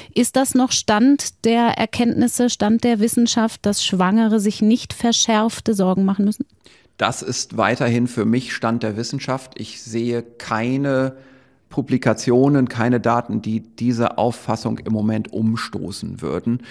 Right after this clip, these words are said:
Speaker 2: Bei der Influenza sind Schwangere eine besondere Risikogruppe.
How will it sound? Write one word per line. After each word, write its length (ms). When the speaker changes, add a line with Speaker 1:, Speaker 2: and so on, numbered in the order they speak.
Speaker 2:
Bei 140
der 140
Influenza 760
sind 240
Schwangere 560
eine 220
besondere 640
Risikogruppe. 880